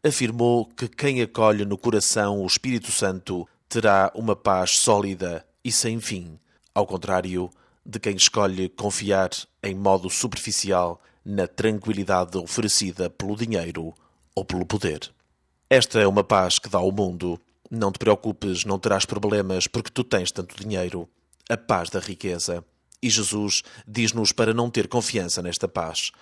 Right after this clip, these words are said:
porque com grande realismo nos diz: "Olhai que existem ladrões,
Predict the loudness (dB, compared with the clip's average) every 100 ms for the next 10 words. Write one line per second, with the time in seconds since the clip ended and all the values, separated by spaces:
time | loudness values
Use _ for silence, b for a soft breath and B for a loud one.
0 | b b -6 -4 -4 -6 -6 0 0 2
1 | 0 0 -2 -2 -2 0 0 -2 -2 -2
2 | 0 0 0 b b b _ 2 4 4
3 | 0 -2 -4 -2 -2 0 2 0 0 -4
4 | -4